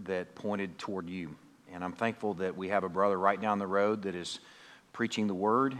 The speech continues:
and is leading, uh, people to what's true about you. Lord, I, I pray for, uh, Barney and Cindy, that they would be blessed in their marriage. I pray that the, um,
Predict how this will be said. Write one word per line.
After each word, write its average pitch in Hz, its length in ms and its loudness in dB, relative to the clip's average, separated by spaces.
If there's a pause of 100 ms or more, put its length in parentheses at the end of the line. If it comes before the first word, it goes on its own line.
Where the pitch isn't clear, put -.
(140)
and 85 400 -6
is 85 560 -8
leading, 110 540 0 (520)
uh, 78 280 -16
people 113 400 -2 (560)
to 95 280 -4 (160)
what's 104 200 -2
true 117 260 2
about 98 240 4
you. 110 300 -2 (120)
Lord, 104 220 0
I, 95 240 0 (720)
I - 40 -6
pray 123 240 8
for, 104 420 2
uh, 85 180 0 (280)
Barney 113 280 6
and 98 120 -2
Cindy, 123 500 0
that 90 220 -8
they 98 340 -2 (500)
would 98 160 -4
be 98 120 -2
blessed 95 340 0
in 92 80 -4
their 87 100 -4
marriage. 104 520 -2 (120)
I 92 120 -8
pray 98 240 -2
that 90 260 -8
the, 82 300 -8
um, 76 280 -10